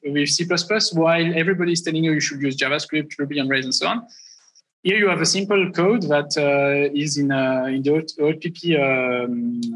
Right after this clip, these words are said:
framework. It's in the starter that I, um, proposed before, that is in T P dash build if you want to try out. Um, it just say, "Okay, I have an endpoint that is, uh, named, uh,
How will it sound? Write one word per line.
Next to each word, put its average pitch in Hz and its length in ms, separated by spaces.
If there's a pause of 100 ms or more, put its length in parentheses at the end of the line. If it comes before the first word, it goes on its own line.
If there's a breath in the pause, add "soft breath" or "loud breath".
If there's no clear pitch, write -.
(360)
framework. 196 480
It's 156 240
in 170 100
the 160 100
starter 165 420
that 160 180
I, 143 240
um, 131 640
proposed 147 320
before, 147 280
that 160 120
is 135 80
in 131 160
T 131 120
P 139 140
dash 123 180
build 160 300
if 147 160
you 147 60
want 139 140
to - 80
try - 200
out. 185 220 (640 soft breath)
Um, 139 640 (760)
it 151 60
just 214 260
say, 208 320
"Okay, 208 300
I 170 100
have 185 180
an 196 120
endpoint 190 440
that 151 240
is, 156 240
uh, 139 640
named, 160 500
uh, 135 440